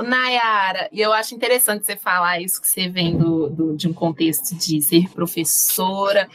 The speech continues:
Conta um tiquinho pra gente como é que foi essa virada de chave. Quando que Nayara deixou de se in-, não de se interessar, quando Nayara decidiu,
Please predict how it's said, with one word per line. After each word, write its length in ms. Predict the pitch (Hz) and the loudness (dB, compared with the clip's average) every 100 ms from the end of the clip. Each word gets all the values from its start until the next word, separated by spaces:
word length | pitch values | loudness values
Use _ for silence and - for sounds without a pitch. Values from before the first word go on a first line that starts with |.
| - - | -16 -2
Conta 220 | - 277 | 2 2
um 20 | 330 | 0
tiquinho 400 | - - 240 247 | -2 0 0 0
pra 220 | 233 208 | 2 0
gente 320 | 202 202 - | 0 0 0
como 200 | - 208 | 0 2
é 80 | 208 | 0
que 80 | - | -2
foi 200 | - 202 | 0 2
essa 200 | 208 214 | 2 0
virada 460 | 202 190 185 196 | -2 0 2 0
de 140 | 190 202 | -6 -4
chave. 720 | - - 170 156 156 156 147 - | -2 0 2 2 -2 -6 -12 0
Quando 380 | 220 240 285 | 2 4 0
que 120 | 277 339 | -6 -4
Nayara 540 | 240 214 196 190 202 | 0 2 2 2 0
deixou 520 | 196 190 - 226 269 | -4 -6 0 2 0
de 180 | 262 247 | -4 -2
se 180 | 240 220 | 0 0
in-, 100 | 220 - 190 170 - _ | -2 -2 0 0 -2 _
não 240 | 214 330 605 | -2 0 2
de 100 | 440 | 0
se 140 | 427 | 0
interessar, 800 | 277 254 233 214 208 - 175 151 | -4 0 2 2 0 0 0 0
quando 240 | - 233 302 | 0 0 0
Nayara 420 | 277 240 226 240 | -2 0 0 0
decidiu, 840 | 226 247 - 220 208 214 262 302 | 0 -2 -2 -2 -2 0 0 0